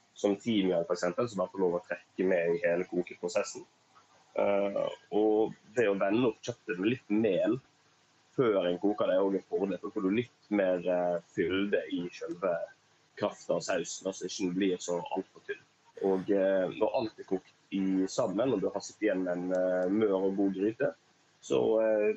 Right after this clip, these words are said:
tilsett gjerne, eh, ferskuttet persille, det er godt, og en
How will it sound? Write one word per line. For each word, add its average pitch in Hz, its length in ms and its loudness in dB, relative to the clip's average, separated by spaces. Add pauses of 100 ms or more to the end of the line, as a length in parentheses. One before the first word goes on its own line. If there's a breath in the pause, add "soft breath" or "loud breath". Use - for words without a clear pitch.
tilsett 120 360 -2
gjerne, 95 680 0 (540)
eh, 90 300 0 (420)
ferskuttet - 460 -6
persille, 127 480 0 (440)
det 110 140 2
er 101 100 2
godt, 160 300 -2 (100)
og 101 140 4
en 101 80 2